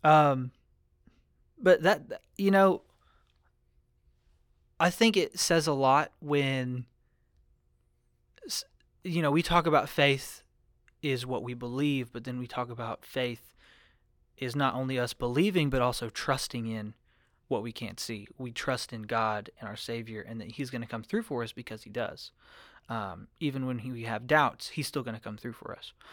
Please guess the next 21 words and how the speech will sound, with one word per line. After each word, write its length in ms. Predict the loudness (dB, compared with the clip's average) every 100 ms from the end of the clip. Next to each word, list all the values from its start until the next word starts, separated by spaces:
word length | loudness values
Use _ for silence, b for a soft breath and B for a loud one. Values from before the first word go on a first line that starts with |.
| B B 2
But 160 | 4 8
I 120 | 8
also 280 | 8 4 -2
think 280 | -2 -2
it's 160 | -4 -6
really 260 | -2 -2 -2
important 560 | -2 -2 -4 -6 -10 -12 _ _ _ _ _ _ _ _ _ -20 -10
when 460 | -2 0 0 -2 -6 _ 0
our 200 | 2 2
faith 680 | -4 -4 -2 -4 -10 -20 _ _ _ _ -4
is 180 | -4 -2 2
obvious, 720 | 4 4 -2 -10 -12 -14 -16 _ _ _ _
right? 320 | 0 2 0 -6 b b b b b
It's 160 | 0 4
one 220 | 6 6
thing 220 | 6 2 2
to 160 | -2
say 420 | -2 2 4 4 0
and 360 | -2 -4 -8 -12 -8
identify, 920 | -6 -4 2 4 4 2 0 0 -4 -10 -12
quotes, 420 | -6 -4 -6 -14